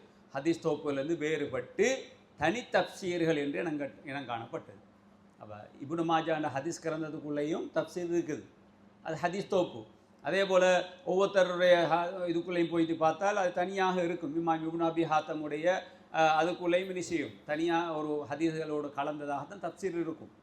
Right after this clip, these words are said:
ஆனா, பிற்பட்ட காலங்கள்ல அவைகள் தனியாக ஒரு நூலுரு பெற்றதை நாங்கள் அவதானிக்க முடிகிறது. ஆகவே, ஆ, இதுதான், ஆ, ஹதீஸ் க-, காலத்துறை வளர்ச்சி, சட்டக்கலை. இதுக்கு காரணம் என்ன? ஏன் இந்த,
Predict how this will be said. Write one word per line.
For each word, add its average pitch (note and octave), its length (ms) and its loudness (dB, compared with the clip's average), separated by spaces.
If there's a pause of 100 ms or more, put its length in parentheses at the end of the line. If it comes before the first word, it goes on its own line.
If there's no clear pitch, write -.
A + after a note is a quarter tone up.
(220)
ஆனா, B2+ 160 -6
பிற்பட்ட E3+ 520 -6
காலங்கள்ல C#3 640 -4 (280)
அவைகள் C#3 420 -4
தனியாக D3+ 800 -2 (100)
ஒரு C#3+ 220 -6
நூலுரு D3+ 500 -2
பெற்றதை C3 500 -6 (260)
நாங்கள் B2 240 -8
அவதானிக்க B2+ 580 -6
முடிகிறது. A2 420 -10
ஆகவே, C#3+ 480 -4 (280)
ஆ, B2+ 380 0
இதுதான், E3 560 0 (360)
ஆ, C3 580 0 (420)
ஹதீஸ் D#3+ 360 -2
க-, D#3+ 500 4
காலத்துறை D3 520 -2
வளர்ச்சி, D#3+ 600 -4
சட்டக்கலை. E3 580 0
இதுக்கு D#3+ 280 -2
காரணம் G3 420 0
என்ன? B2 120 -6 (420)
ஏன் G3 220 0
இந்த, F3 440 0